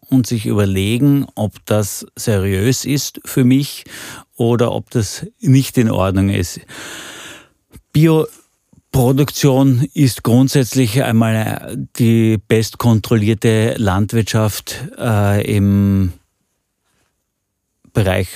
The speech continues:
äh, wo der Landwirt tatsächlich wirklich, äh, fixe Kontrollverträge hat. Also da ist die Sicherheit am höchsten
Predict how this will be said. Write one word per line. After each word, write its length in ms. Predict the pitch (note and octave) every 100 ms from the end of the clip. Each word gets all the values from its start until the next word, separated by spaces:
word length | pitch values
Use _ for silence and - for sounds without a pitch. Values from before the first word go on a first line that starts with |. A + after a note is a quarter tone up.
| - - - - _
äh, 100 | - -
wo 760 | - - B2 A2 G#2 G#2 G2+ - -
der 80 | A2+
Landwirt 460 | G2+ G#2 G2+ A2
tatsächlich 640 | - G#2 - G2+ F#2 A2+ G#2+
wirklich, 480 | G#2+ G#2 A2+ G#2 G2
äh, 180 | G2+
fixe 400 | G2+ A2+ - -
Kontrollverträge 920 | G2+ G2 F2+ A2+ A2 A2+ - G#2+ G#2 G2+
hat. 200 | G2 -
Also 160 | G2
da 140 | F#2+ G#2
ist 380 | - A2 - - - - -
die 80 | G#2+
Sicherheit 600 | - B2+ A2+ G2+ F#2 -
am 140 | G2+
höchsten 560 | F#2+ A2 - - D#3+